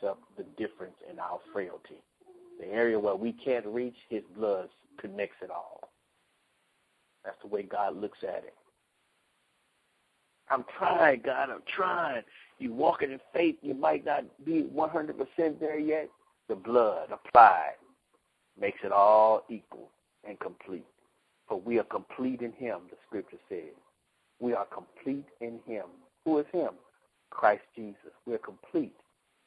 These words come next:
in him. When God looks at us through Christ, we don't have no frailty. We don't have no inadequacies. We don't have no weakness. 'Cause through Christ, we are complete. We are finished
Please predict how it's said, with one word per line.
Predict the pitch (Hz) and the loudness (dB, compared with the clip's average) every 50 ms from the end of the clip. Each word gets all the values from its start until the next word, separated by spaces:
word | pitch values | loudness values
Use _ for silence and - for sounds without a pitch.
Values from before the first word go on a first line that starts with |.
| _ _ _ | _ _ _
in | - 120 110 107 - - | -10 -10 -10 -10 -10 -8
him. | 131 120 98 87 - - _ _ _ - | -8 -8 -8 -8 -12 -18 _ _ _ -10
When | 107 101 | -10 -8
God | - - 139 143 147 123 127 135 | -2 0 2 4 4 2 2 0
looks | 143 143 - - | -4 -2 0 0
at | 147 143 | 0 2
us | 139 135 135 - _ | 2 0 -2 -4 _
through | 139 123 - | -8 -8 -8
Christ, | - - - 147 143 143 143 - - - - - - _ _ _ | -6 0 2 2 2 2 0 -6 -16 -20 -20 -20 -20 _ _ _
we | 139 139 | 0 2
don't | 135 127 120 - | 2 2 2 2
have | 123 120 113 107 | -2 -2 -2 -2
no | 101 92 - - - - | -6 -10 -10 -12 -10 -6
frailty. | - 156 160 170 170 165 - - 175 170 170 175 180 _ _ _ _ _ _ _ _ - | -4 -4 -4 -4 -6 -8 -6 -6 -4 -4 -4 -6 -10 _ _ _ _ _ _ _ _ -4
We | 135 | -2
don't | 131 123 123 | -2 -2 0
have | - 120 110 107 | 0 0 0 2
no | 107 104 | 0 -2
inadequacies. | 95 85 98 101 - - - 139 147 156 160 156 - - 156 151 - _ - 160 156 - - _ _ _ _ _ _ | -4 -6 -8 -10 -10 -8 -4 -2 0 0 0 -2 -4 -6 -6 -6 -8 _ -10 -10 -10 -10 -14 _ _ _ _ _ _
We | 139 | -4
don't | 135 131 123 | -2 -2 0
have | 123 123 113 104 | 2 2 2 2
no | 101 98 92 90 92 98 117 | 0 -6 -10 -10 -10 -2 0
weakness. | 135 147 147 143 135 139 143 143 147 - _ _ _ _ _ _ _ - | 2 2 2 0 -4 -6 -6 -6 -6 -8 _ _ _ _ _ _ _ 0
'Cause | 127 107 101 - - - | 0 0 0 -2 -4 -2
through | 156 156 151 - | 0 0 0 0
Christ, | - - - 156 151 151 147 - - _ | -2 -4 -2 0 0 0 0 -4 -6 _
we | 143 143 131 | 2 2 4
are | 110 101 | 4 2
complete. | - - - - 101 - _ - - - 311 269 - - - | -2 -6 -12 -14 -16 -18 _ -10 -4 -2 -2 -2 -2 -4 -10
We | - - 127 | -6 -2 0
are | - - - - _ _ | 0 0 -2 -8 _ _
finished | - 165 165 156 - 156 - - | 2 2 2 2 0 -4 -8 -12